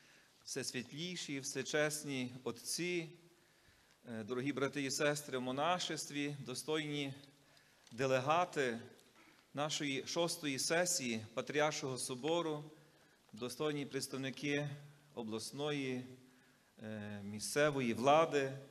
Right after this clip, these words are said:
Івано-Франківщини. Е, теж можу сказати, дорогі браті і сестри, які слідкують за нашим Патріаршим собором онлайн при помочі сучасних засобів, е, масової інформації,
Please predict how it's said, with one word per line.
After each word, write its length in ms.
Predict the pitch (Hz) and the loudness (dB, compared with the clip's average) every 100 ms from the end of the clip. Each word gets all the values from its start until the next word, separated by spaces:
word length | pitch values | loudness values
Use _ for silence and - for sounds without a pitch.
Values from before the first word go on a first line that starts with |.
| - 120 | -14 -6
Івано-Франківщини. 1120 | 123 127 127 120 123 180 160 - 147 139 135 - - - _ _ - _ _ _ _ _ 113 | -4 -4 -6 -8 -8 -8 -6 -4 -4 -4 -6 -12 -20 -20 _ _ -20 _ _ _ _ _ -16
Е, 60 | 113 104 104 104 113 - | -12 -12 -14 -14 -16 0
теж 220 | 165 170 | 4 4
можу 180 | 165 160 | 2 -2
сказати, 500 | - 165 165 175 160 | -2 2 4 4 2
дорогі 300 | 139 156 170 | 0 0 2
браті 320 | 156 170 165 | 4 4 2
і 80 | 151 | -2
сестри, 460 | 170 180 190 - 156 | 2 2 2 -2 -4
які 200 | 151 175 | -2 -4
слідкують 640 | 151 143 - 214 190 143 | -2 -4 -2 -2 0 -2
за 80 | 143 | 2
нашим 320 | 175 175 165 | 2 2 -4
Патріаршим 580 | 156 151 175 180 151 160 | -4 2 4 4 0 -2
собором 460 | 165 151 170 165 - | 0 4 4 4 4
онлайн 720 | 165 165 180 143 120 113 107 - | 4 8 8 8 4 2 0 0
при 140 | 135 | 2
помочі 580 | 147 156 147 151 147 139 - - - | 4 4 4 2 0 -4 -10 -18 -12
сучасних 640 | - 139 170 165 151 135 | -8 4 4 4 0 -2
засобів, 600 | 131 185 180 156 123 113 107 - - - 113 | 6 6 6 0 2 0 0 -12 -20 -14 -4
е, 80 | 127 | 0
масової 680 | 156 165 - 147 143 143 139 - | 2 4 2 2 0 -2 -6 -10
інформації, 1000 | - 135 135 135 156 202 202 165 147 | -6 -4 -2 0 4 2 2 -2 -2